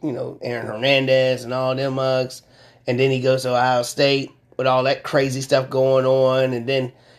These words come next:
he covering for his coordinator for spousal abuse and all this.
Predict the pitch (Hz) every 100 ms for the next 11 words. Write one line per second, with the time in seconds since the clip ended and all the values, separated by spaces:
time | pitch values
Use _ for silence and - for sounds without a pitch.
0 | _ 151 139 - - 139 135 131 131 135
1 | 135 131 - 139 135 139 131 135 131 131
2 | 131 123 110 - - 127 139 135 135 120
3 | 139 139 139 131 139 139 135 143 127 -